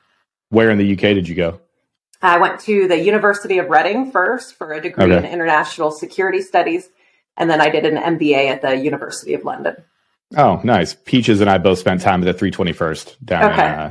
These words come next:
Speaker 1: down at Milton Hall, so familiar with, with that area.
Speaker 2: Yeah.
Speaker 1: So two years behind you, now you're an accomplished grad school graduate, you're super duper smart, and now you're ready to
Speaker 2: <laughs>
Speaker 1: actually get into pilot training.
Speaker 2: Yeah.
Speaker 1: So
Speaker 2: I'm anxious to get to pilot training.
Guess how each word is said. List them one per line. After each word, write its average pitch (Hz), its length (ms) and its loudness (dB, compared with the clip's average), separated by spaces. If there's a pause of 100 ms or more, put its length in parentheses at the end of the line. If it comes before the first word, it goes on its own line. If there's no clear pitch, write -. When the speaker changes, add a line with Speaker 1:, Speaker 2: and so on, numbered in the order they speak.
Speaker 1:
down 90 160 2
at 85 80 -4
Milton 78 220 -2
Hall, 80 200 -4
so 82 280 -2
familiar 107 540 2
with, 90 300 -2
with 92 160 -2
that 82 160 0
area. 76 380 -4 (200)
Speaker 2:
Yeah. 151 460 2
Speaker 1:
So 98 420 0 (120)
two 127 100 0
years 127 240 4
behind 113 340 2
you, 107 360 4
now 110 180 2
you're 113 160 4
an 107 80 4
accomplished 107 840 0
grad 104 400 2
school 110 280 0
graduate, 95 680 0
you're 90 120 -4
super 113 360 0
duper 98 280 0
smart, 92 560 -2
and 90 120 -2
now 92 120 2
you're 98 180 2
ready 95 240 2
to 87 140 2
Speaker 2:
<laughs> - 0 -
Speaker 1:
actually 92 260 -2
get 98 320 0
into 95 180 -2
pilot 95 440 -2
training. 80 460 -6 (100)
Speaker 2:
Yeah. 147 320 2
Speaker 1:
So 196 260 0
Speaker 2:
I'm 202 160 0
anxious 220 440 0
to 285 100 -4
get 277 220 0
to 262 80 2
pilot 208 340 0
training. 117 180 0